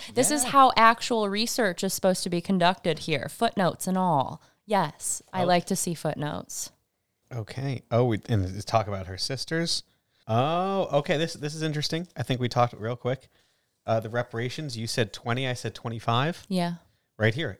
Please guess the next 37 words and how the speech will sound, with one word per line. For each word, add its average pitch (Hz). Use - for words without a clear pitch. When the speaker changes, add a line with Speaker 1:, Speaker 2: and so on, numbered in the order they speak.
Speaker 2:
In 127
addition 123
to -
reparations 113
committee, 110
allot 104
the 101
sum 101
of 90
twenty 139
for 147
Mary 135
Easty 107
to -
her 107
husband 104
and 98
twenty-five 104
for 101
Rebecca 95
Nurse 92
to 95
her 90
son 85
Samuel. 82
Speaker 1:
Ah, 254
look 143
at 220
that. 147
Speaker 2:
So -
Speaker 1:
Look 180
Speaker 2:
there 226
Speaker 1:
at 220
Speaker 2:
we, 247
Speaker 1:
that. 330
Speaker 2:
right? 151
Eh, 131